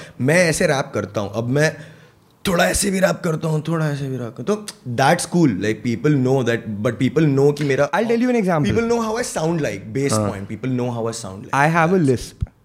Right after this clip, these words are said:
Speaker 2: I have a भेड़ा लिस्प।
Speaker 1: हाँ।
Speaker 3: हम्म।
Speaker 2: मेरा एक एक्सीडेंट हुआ था बचपन में और मेरी जीभ ऐसे कट गई थी बीच में से,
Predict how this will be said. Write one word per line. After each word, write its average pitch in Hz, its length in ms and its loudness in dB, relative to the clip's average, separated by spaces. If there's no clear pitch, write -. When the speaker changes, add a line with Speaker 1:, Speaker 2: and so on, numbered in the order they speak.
Speaker 2:
I - 20 -6
have 113 160 0
a 143 60 2
भेड़ा 113 380 2
लिस्प। 95 300 -6
Speaker 1:
हाँ। 98 360 -16
Speaker 3:
हम्म। 110 300 -4
Speaker 2:
मेरा 123 160 4
एक 131 60 4
एक्सीडेंट 131 340 0
हुआ 120 100 2
था 135 80 2
बचपन 139 300 -2
में 160 180 -4
और 107 60 -2
मेरी 120 120 2
जीभ 120 260 -2
ऐसे 113 140 -2
कट 113 240 -2
गई 98 120 -2
थी 98 100 -8
बीच 92 240 -8
में - 60 -8
से, - 100 -14